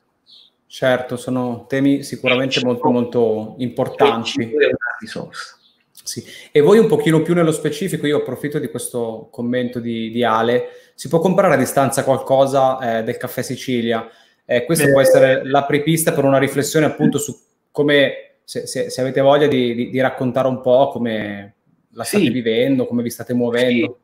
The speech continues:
Speaker 2: volentieri, perché no, per carità. Eh, la stiamo vivendo cercando di trasformare questi pensieri in azioni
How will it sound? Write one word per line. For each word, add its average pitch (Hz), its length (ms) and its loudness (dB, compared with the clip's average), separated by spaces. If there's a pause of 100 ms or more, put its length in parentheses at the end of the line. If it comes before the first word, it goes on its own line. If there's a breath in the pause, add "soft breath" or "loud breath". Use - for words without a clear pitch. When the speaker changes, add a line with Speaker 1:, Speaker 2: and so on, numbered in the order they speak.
(120)
Speaker 2:
volentieri, 135 540 0
perché 127 320 -4
no, 131 260 -2
per 123 160 -6
carità. 123 480 -2 (360 loud breath)
Eh, 139 380 -4
la 143 140 0
stiamo 160 640 2
vivendo 160 640 2
cercando 147 540 -2
di 139 160 -4
trasformare 135 720 -2
questi 127 300 -4
pensieri 127 600 -2
in 117 80 0
azioni 120 680 -2